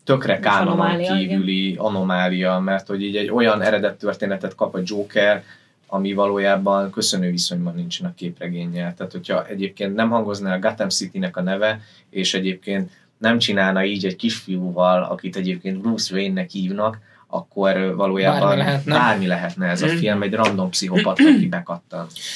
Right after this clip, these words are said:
Speaker 3: Én egyébként visszatérve a, a Superman filmekre, én azt nagyon-nagyon sajnálom.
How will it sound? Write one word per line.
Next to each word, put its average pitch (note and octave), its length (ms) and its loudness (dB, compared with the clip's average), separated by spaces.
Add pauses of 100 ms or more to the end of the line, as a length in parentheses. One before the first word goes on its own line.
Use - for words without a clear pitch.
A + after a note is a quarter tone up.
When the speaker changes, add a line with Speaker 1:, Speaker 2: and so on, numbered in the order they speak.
(220)
Speaker 3:
Én F#3+ 200 4
egyébként F#3 560 2
visszatérve C#3+ 680 2
a, D3+ 360 0
a D3+ 60 0
Superman D3 520 -2
filmekre, D3+ 720 0
én E3+ 160 2
azt C#3+ 160 2
nagyon-nagyon D3+ 540 0
sajnálom. D3 600 -4